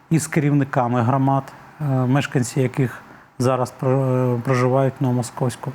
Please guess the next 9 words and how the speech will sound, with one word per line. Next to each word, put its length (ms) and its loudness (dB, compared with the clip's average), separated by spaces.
із 120 0
самими 460 2
мешканцями, 680 0
з 40 -6
переселенцями. 880 0
Ми 100 4
постійно 480 0
дійсно 320 -2
контактуємо, 720 0